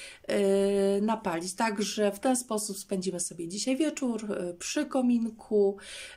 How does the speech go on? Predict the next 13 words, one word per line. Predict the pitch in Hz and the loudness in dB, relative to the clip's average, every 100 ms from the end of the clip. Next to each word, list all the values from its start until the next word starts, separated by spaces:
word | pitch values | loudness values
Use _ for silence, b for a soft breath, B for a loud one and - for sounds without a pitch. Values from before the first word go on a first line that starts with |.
| _ | _
e, | 185 185 185 185 185 185 185 185 180 180 185 | 0 2 4 4 4 4 2 0 -2 -4 -6
przy | - 320 | 0 2
dobrym | 262 254 240 240 233 | 4 4 2 0 -2
filmie, | - 233 220 208 202 196 196 | -2 -2 2 2 4 4 2
na | 202 | -4
pewno | 208 190 185 190 180 175 | 0 0 0 -4 -2 -2
może | 196 190 180 175 | -2 -2 0 -2
włączymy | 170 180 180 175 | -2 -6 -6 -8
sobie | - 165 175 | -10 -6 -6
jakiś | 170 196 | -6 -8
fajny | - 190 190 | -4 -2 -2
film | 196 196 | -2 -2
świąteczny | - 226 208 208 208 - 196 196 | -2 -6 -2 -2 -2 -2 0 0